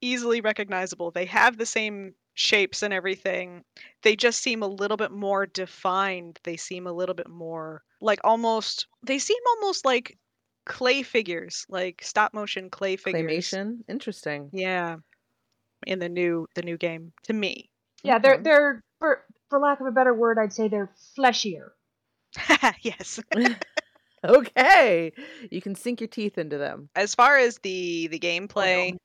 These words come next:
Speaker 1: what, what I liked about the first one was that when you're inside the people's minds, you're,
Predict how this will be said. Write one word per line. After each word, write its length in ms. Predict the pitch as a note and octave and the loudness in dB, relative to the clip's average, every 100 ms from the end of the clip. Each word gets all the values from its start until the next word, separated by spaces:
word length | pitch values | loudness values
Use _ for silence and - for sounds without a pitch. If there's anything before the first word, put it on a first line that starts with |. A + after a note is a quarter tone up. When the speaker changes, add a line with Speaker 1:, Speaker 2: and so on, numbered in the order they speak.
| _ | _
Speaker 1:
what, 220 | G#3 A#3 | 0 0
what 220 | G#3 G#3+ A#3+ | 2 2 6
I 140 | C#4 | 4
liked 380 | C4 B3+ B3+ - | 4 4 4 0
about 380 | A3 G3+ G3 - | 4 4 4 -2
the 80 | |
first 360 | F#3 F#3+ F3+ - | -4 -2 -2 -4
one 260 | F3+ E3+ E3+ | -8 -8 -8
was 280 | E3+ E3+ - | -6 -6 -6
that 340 | F3+ E3+ E3+ _ _ | -6 -6 -8 _ _
when 240 | F3 F3 F3+ | -12 -10 -6
you're 160 | F#3 | -6
inside 640 | F3+ G3+ G#3+ - G#3 G3 F#3 | -4 -6 -6 2 4 4 -2
the 60 | |
people's 380 | - F#3 E3+ E3 | -14 -12 -10 -10
minds, 460 | E3+ E3 D#3+ D#3+ E3+ | -10 -10 -10 -12 -8
you're, 500 | E3 E3 E3 D#3+ | -6 -6 -6 -8